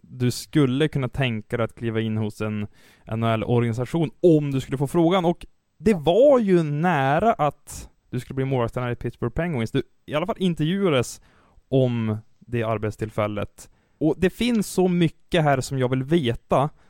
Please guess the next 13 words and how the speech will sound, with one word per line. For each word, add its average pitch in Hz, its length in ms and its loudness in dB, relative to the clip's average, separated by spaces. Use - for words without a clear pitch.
Eh, 120 220 0
men 107 580 -6
som 180 160 -2
jag 196 180 4
uppfattat 190 380 2
det, 123 80 0
du 139 100 -2
har 170 100 4
jobbat 180 300 0
med 147 80 -4
Eric 135 180 0
Comrie 127 460 -4
och - 280 -6